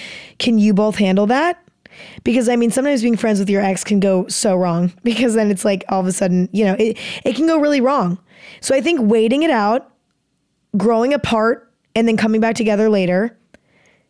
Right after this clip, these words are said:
can be really important if you had really intense feelings there. Let's see.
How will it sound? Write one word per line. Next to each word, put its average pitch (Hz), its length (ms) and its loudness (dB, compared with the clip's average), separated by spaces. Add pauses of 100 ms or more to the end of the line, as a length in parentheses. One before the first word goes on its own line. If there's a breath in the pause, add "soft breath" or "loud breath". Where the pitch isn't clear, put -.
can 214 140 -2
be 202 100 2
really 196 180 2
important 180 440 -2 (180)
if - 420 -6
you 185 200 0
had 185 340 0
really 180 180 0
intense 170 280 -2
feelings 143 320 -10
there. 65 200 -8 (1000 loud breath)
Let's - 160 -12
see. - 260 -10